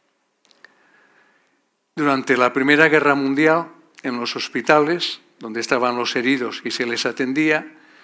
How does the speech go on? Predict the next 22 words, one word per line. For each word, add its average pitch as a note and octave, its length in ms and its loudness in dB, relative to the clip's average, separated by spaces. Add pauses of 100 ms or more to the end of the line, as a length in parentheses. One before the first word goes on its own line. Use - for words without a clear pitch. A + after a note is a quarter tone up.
(340)
se B2 220 -4
cuenta C#3+ 400 0
una A#2+ 160 -4
anécdota B2 480 -2
histórica, D3 760 -2
que B2+ 100 -14
además A#2 340 -6
está A#2+ 260 -4
escrita, D#3+ 580 -4 (600)
de B2+ 260 -2
que C3 120 -2
el A#2 100 -6
doctor B2 480 -2
Kane, E3 380 0 (480)
para A#2+ 240 0
tranquilizar B2 840 0
a B2 60 -6
los A#2 180 -6
pacientes C3 720 -2 (240)
antes C3 300 0
de C#3 80 2
operarles, D3 800 2